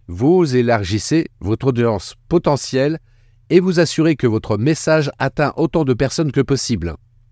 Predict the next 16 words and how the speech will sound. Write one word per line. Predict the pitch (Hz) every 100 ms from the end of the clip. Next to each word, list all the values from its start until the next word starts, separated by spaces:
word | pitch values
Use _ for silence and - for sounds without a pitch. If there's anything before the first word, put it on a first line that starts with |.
| _ _ -
Huitième | 147 160 196 180
étape, | 151 196 202 _ _ -
révision | 117 170 151 131 151 151 -
et | 135
feedback. | 120 123 110 95 - - _ _ _ _ _
Visionnez | 95 127 175 147 165 160 170
votre | 143 135 -
vidéo | 120 120 120 113
plusieurs | - 147 156 135 139
fois | - 139 135 139 135 _ _ _ -
et | 110
apportez | 131 175 139 170 143
des | 117 101
ajustements | 156 147 143 - 135 151
si | 143 - 147
nécessaire. | 143 - 135 - 113 85